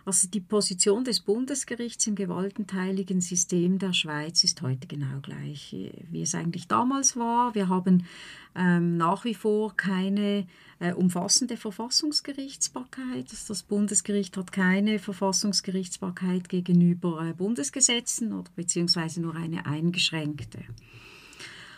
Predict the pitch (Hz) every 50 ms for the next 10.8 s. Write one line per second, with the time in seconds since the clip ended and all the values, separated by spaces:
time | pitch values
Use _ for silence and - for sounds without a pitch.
0 | - - - - 170 175 170 - 226 226 226 226 - 220 - 226 214 208 214 202
1 | 226 - - 220 208 - - - 185 - - 185 180 - 185 196 262 320 370 370
2 | 339 302 302 285 277 254 254 247 220 226 208 202 196 190 175 190 180 - 196 185
3 | 180 180 - - 175 175 170 175 - - - - - 170 190 240 285 370 359 -
4 | 247 220 185 196 196 196 196 190 202 185 196 185 180 175 175 175 180 180 - -
5 | 180 165 165 - 180 170 - 160 147 147 143 - 143 - - 139 - - 151 -
6 | - 269 285 294 254 208 196 180 185 180 180 180 180 180 - - 196 180 - 190
7 | 180 - - 185 185 190 208 214 208 196 196 196 180 180 180 180 180 180 175 175
8 | - - - 190 180 - - 214 202 170 151 147 147 151 147 147 - - 165 156
9 | 160 156 156 - - 175 175 175 185 180 175 175 180 180 - 196 190 185 - -
10 | - - 208 202 175 185 160 156 165 175 170 139 - 135 143